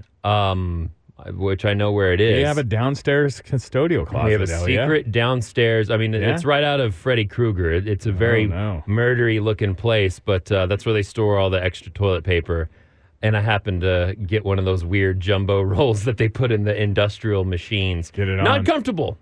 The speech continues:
Speaker 2: Right. Not good?
Speaker 1: Not good for the
Speaker 2: Oh.
Speaker 1: hiney.
Speaker 2: Okay. Uh, there, were you flipping it on the, uh, the black market at all? I know that was a thing during the pandemic, right?
Speaker 1: Uh,
Speaker 2: Were
Speaker 1: no,
Speaker 2: there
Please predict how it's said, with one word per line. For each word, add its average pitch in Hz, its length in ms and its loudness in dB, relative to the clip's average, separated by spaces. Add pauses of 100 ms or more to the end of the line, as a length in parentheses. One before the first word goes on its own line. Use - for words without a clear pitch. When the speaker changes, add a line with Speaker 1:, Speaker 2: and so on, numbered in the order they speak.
(120)
Speaker 2:
Right. 95 300 -2 (180)
Not 131 280 0
good? 165 360 2
Speaker 1:
Not 233 240 0
good 254 180 -2
for 269 120 0
the 247 60 2
Speaker 2:
Oh. 208 40 2
Speaker 1:
hiney. 202 420 0 (240)
Speaker 2:
Okay. 87 300 -2 (480)
Uh, 107 80 -2
there, 110 140 0
were 113 120 4
you 113 140 2
flipping 139 380 0
it 135 100 2
on 131 160 2
the, 120 180 2
uh, 113 140 2
the 107 100 0
black 123 300 0
market 139 340 2
at 156 120 2
all? 160 220 0
I 139 80 2
know 127 140 2
that 123 140 2
was 139 120 2
a 95 100 0
thing 101 260 -2
during 92 180 0
the 87 80 -2
pandemic, 92 520 -2
right? 104 260 0 (280)
Speaker 1:
Uh, 131 460 0
Speaker 2:
Were - 80 2
Speaker 1:
no, 123 140 2 (120)
Speaker 2:
there - 20 2